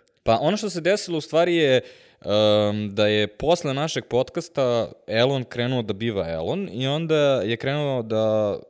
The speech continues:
em, objašnjava kako Twitter ima mnogo više botova nego što prijavljuje i da zbog toga on ne želi da ipak kupi Twitter ili ne želi da kupi po toj ceni. Em, board direktora i stari C E O Parag Agrawal, e, su jednostavno unajmili jako dobre advokate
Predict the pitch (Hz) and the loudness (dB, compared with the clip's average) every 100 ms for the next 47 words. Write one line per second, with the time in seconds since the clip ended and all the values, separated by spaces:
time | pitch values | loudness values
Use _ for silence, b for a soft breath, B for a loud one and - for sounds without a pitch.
0 | _ - 98 98 95 95 95 95 92 95 | _ -10 -6 -4 -2 -2 -4 -6 -8 -10
1 | - 95 95 107 - 165 127 127 117 - | -10 -8 -2 0 0 -4 -4 -6 -10 -4
2 | 139 143 139 143 131 139 135 139 107 104 | -4 -2 -4 -2 -2 -2 -2 -2 -4 -2
3 | 110 127 107 95 90 - 92 92 85 107 | -2 -2 -2 -4 -8 -12 -8 -4 -2 -2
4 | 208 185 135 120 113 - 135 170 147 151 | 0 0 0 -6 -8 -4 -2 0 2 0
5 | 147 - _ 95 104 107 101 113 107 87 | -2 -8 _ -10 -4 -4 0 0 0 -2
6 | 87 - - - 92 - 123 165 202 135 | -6 -8 -12 -8 -8 -6 -6 -4 -4 -4
7 | 151 143 B B B B - 127 123 143 | -4 -6 B B B B -6 -2 2 4
8 | 139 131 117 120 113 110 98 - 82 76 | 2 0 -2 -2 -2 -2 -2 -2 -8 -6
9 | 95 185 _ _ _ _ _ - 107 110 | -8 -10 _ _ _ _ _ -6 -2 0
10 | 107 107 107 104 104 104 95 127 143 123 | 0 0 0 -2 -4 -6 2 6 6 4
11 | 107 113 123 123 - 113 113 107 107 107 | 0 0 0 -2 -2 2 4 2 0 -4
12 | - 113 110 107 - 110 104 110 104 - | -2 2 2 0 -4 -4 -2 -2 -2 -2
13 | 98 98 92 95 87 85 92 160 - - | 0 0 0 -4 -4 -4 0 -2 -4 -14
14 | _ - - 110 110 110 101 - 113 117 | _ -10 -2 2 2 2 -2 -4 2 2
15 | 113 - 107 107 110 107 104 101 92 87 | 2 -4 -4 -2 -2 -2 -2 -2 -2 -2
16 | 82 82 78 76 - 117 143 - 151 | -6 -10 -10 -14 -4 -2 -2 -2 -2